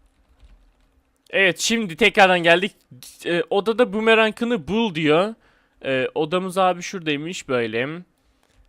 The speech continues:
Ee, bir dakika, odamız bu değil. Odamız bu galiba, aynen. Bumerangımız nerede abi burada? Hmm, çekmecelerde olabilir mi?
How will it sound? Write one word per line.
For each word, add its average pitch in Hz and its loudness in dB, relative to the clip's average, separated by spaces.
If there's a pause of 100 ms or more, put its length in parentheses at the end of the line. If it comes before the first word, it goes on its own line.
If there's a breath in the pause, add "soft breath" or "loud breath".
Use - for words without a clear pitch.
(340)
Ee, 117 -8
bir 120 -6
dakika, - -6
odamız 139 -8
bu 131 -14
değil. 135 -4 (120)
Odamız 123 -10
bu 123 -14
galiba, 110 -2
aynen. 117 -6
Bumerangımız 151 -8
nerede 139 -6
abi 107 -4
burada? 139 -6 (920)
Hmm, 123 -12
çekmecelerde 175 -2
olabilir 190 -2
mi? 202 -6